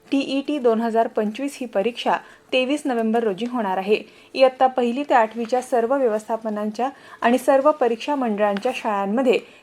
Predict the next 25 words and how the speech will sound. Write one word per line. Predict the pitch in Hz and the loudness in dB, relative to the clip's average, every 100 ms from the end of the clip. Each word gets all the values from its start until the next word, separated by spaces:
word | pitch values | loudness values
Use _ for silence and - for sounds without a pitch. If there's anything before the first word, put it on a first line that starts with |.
| - | -8
शिक्षक | 294 - 302 294 - | -6 -4 -4 -4 0
सेवा | 247 262 | 0 2
आणि | 285 240 240 | -2 -4 -6
शिक्षक | 233 - 285 - | -10 -8 -8 -2
पदासाठी | 226 214 220 220 254 | 0 0 -2 -4 -8
होणाऱ्या | 247 220 214 208 | -6 -4 -4 -4
या | 240 233 | -4 -4
पात्रता | 226 202 214 226 269 | -4 -4 -6 -6 -6
परीक्षेचे | 233 196 190 254 262 202 - - - - | -4 -6 -6 -8 -2 -2 -2 -10 -12 2
ऑनलाईन | 247 247 254 302 302 | 4 4 0 -2 0
अर्ज | 214 226 220 180 | 2 4 2 0
येत्या | 208 233 233 254 | 0 0 0 0
सोमवारपासून | 254 214 214 262 226 202 226 254 | 0 0 2 0 -2 -4 -4 -2
भरता | 262 220 196 | -2 -2 -6
येणार | 190 196 | -4 -4
आहे. | 202 226 214 - _ - - - 269 | -2 0 -2 -4 _ -20 -20 -12 2
नागपूर | 285 - 311 311 | 2 2 2 2
महानगरपालिकेद्वारे | 294 294 285 294 294 277 285 294 285 294 | 2 0 0 0 0 0 -2 -2 2 2
भांडेवाडी | 262 247 226 254 262 269 | 2 -2 2 4 4 2
डम्पिंग | 240 226 220 247 240 | 2 0 0 -2 0
यार्ड | 254 | 0
परिसरातील | 254 220 214 233 226 226 262 | 0 -2 -2 -2 -2 -2 -4
दहा | 214 214 254 | -4 -4 -2
एकर | 269 247 247 | -2 0 -2
जागेवर | 220 196 180 254 240 180 | -2 -4 0 0 2 0